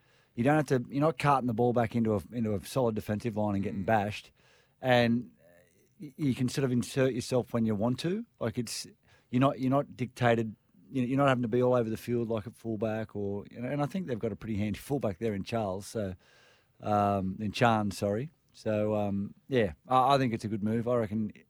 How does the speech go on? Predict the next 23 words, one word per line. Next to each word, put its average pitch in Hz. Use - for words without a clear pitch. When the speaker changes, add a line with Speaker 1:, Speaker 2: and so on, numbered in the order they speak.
Speaker 1:
you, 120
you'll 117
play, 120
I 127
reckon 131
he'll 117
play 110
at 98
least 101
half 98
the -
season 90
there. 95
Speaker 2:
Now, 160
I've 160
got 254
a 254
bit 180
of, 135
uh, 135
statistics, -
uh, 120
from 120